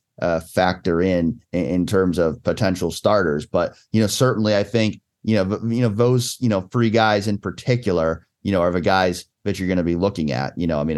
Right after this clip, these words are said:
you know, Tristan Gebbia at quarterback, you know, we might see him take some reps, but you wouldn't think he's gonna take a lot of reps away from Kyle McCord and Devin Brown this spring.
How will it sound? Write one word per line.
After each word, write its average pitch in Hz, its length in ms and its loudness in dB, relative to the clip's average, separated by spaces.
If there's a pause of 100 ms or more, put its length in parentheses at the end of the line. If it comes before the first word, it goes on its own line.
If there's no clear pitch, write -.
you 104 80 0
know, 82 140 0
Tristan 98 340 -2
Gebbia 92 540 0 (160)
at 92 160 -2
quarterback, 113 600 2
you 110 80 0
know, 110 60 2
we 120 120 4
might 120 200 2
see - 200 -4
him 156 140 0
take 127 220 -2
some 147 340 0
reps, 143 360 -2
but - 140 -4
you 107 120 0
wouldn't 110 300 0
think 107 160 -2
he's 98 200 -4
gonna 92 200 0
take 87 200 0
a 80 60 0
lot 87 240 2
of 87 60 2
reps - 560 -2
away 87 320 2
from 87 180 -4
Kyle 92 220 0
McCord 87 520 -2 (160)
and 87 160 -2
Devin 85 300 0
Brown 85 460 -2 (320)
this 85 160 -2
spring. 85 520 0